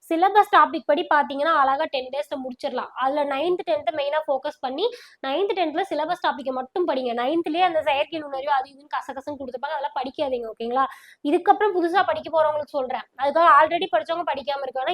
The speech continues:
இதுக்கப்புறம் படிச்சு எப்படி பாஸ் பண்ணலாம்னுக்காக சொல்றேன். So, அப்படி படிங்க. அடுத்தது ஓல்டு புக். ஓல்டு புக்கை பொறுத்த வரைக்கும் இது, இதை முடிச்சா ஒரு ஃபார்ட்டி டேஸ்ல முடிச்சிருவோம். இதை முடிச்சோம்னாலே நம்மளுக்கு ஒரு எயிட்டி கொஸ்டின் கன்ஃபார்மா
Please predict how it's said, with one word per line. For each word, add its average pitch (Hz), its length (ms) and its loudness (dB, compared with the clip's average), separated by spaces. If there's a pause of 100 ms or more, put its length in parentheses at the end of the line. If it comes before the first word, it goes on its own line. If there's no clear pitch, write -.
இதுக்கப்புறம் 349 460 2
படிச்சு 311 260 2
எப்படி 254 140 -10 (100)
பாஸ் 285 240 -4
பண்ணலாம்னுக்காக 269 560 -4
சொல்றேன். 233 320 -4 (460)
So, - 40 4 (100)
அப்படி 311 240 2
படிங்க. 277 280 0 (220)
அடுத்தது 359 260 2 (160)
ஓல்டு 339 280 8
புக். 285 160 -2 (160)
ஓல்டு 349 240 6
புக்கை 359 240 -2
பொறுத்த 302 200 2
வரைக்கும் 440 280 0 (220)
இது, 294 120 0 (120)
இதை 311 160 4
முடிச்சா 381 260 2
ஒரு - 120 2
ஃபார்ட்டி 294 340 6
டேஸ்ல 359 320 2 (160)
முடிச்சிருவோம். 277 520 -6
இதை 294 180 -6
முடிச்சோம்னாலே 349 580 -2
நம்மளுக்கு 302 300 -2
ஒரு 320 120 2 (720)
எயிட்டி 302 240 -2
கொஸ்டின் 302 340 -4
கன்ஃபார்மா 285 400 -4